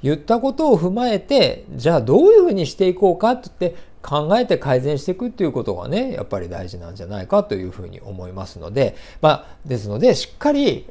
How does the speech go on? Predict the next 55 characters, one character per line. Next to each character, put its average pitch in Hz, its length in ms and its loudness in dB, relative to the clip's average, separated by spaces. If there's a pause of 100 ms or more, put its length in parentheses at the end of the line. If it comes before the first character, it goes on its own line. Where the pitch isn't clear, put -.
ど 131 200 2
ん 123 80 -4
な 95 100 -6
ね、 117 100 -2
発 147 320 -6
言 156 220 -4
で 247 100 -4
も 277 380 -2 (200)
受 - 240 -2
け - 80 -2
止 143 60 2
め 180 140 4
る 240 120 0
と 247 80 0
い 202 60 6
う 185 80 4
こ 175 140 -2
と 185 180 2
を、 233 300 4 (120)
え 104 240 0
ー、 98 40 0
や 95 120 -2
っ - 40 -10
て - 400 -8
い 107 80 -12
き 107 80 -8
ま 104 120 -4
せ 135 160 -2
ん 113 100 -4
か 202 120 6
っ 254 140 -2
て 220 80 -2
い - 20 2
う 214 60 -2
こ 202 100 0
と 254 140 4
を 180 60 6
私 135 280 0
と 180 120 -2
し - 100 -10
て 254 120 2
は、 117 200 2 (200)
え - 80 -8
ー、 - 20 -6
言 98 160 -8
い 98 60 -6
た 101 140 -8
い 87 60 -10
な 85 140 -14
と 82 100 -12
思 73 140 -12
っ - 20 -14
て - 160 -18
ま - 120 -14
す。 - 160 -18